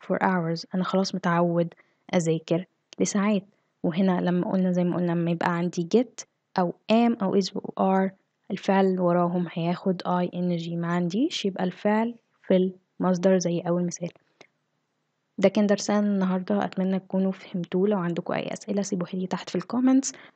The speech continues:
لو عندكم أي طلبات لشرح جرامر برضو سيبوه لي في الكومنتس. أتمنى تكونوا استفدتوا، متنسوش تعملوا لايك وشير.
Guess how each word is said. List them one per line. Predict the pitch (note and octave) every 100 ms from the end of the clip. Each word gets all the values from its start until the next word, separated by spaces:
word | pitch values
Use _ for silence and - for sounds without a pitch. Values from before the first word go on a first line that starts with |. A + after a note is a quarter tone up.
| -
لو | F3
عندكم | F3 -
أي | F#3
طلبات | F#3 F#3 F3 G3 G3
لشرح | F#3 G3 - - -
جرامر | G3+ A3 A3
برضو | F#3+ G3+ A3
سيبوه | - F#3+ F#3+
لي | G3 G3+
في | F#3+
الكومنتس. | - G3+ G3+ G3+ G3+ _ _ _ _ _ _ _ -
أتمنى | G#3 G3 F#3+
تكونوا | F#3 F#3
استفدتوا، | F#3 - - G#3+ - A#3 A#3+ - _ _ _ _ _ _ _ -
متنسوش | F3 E3+ F3+
تعملوا | F3+ F3+
لايك | F3 G3 A#3+
وشير. | A#3 - A3 C#4+ -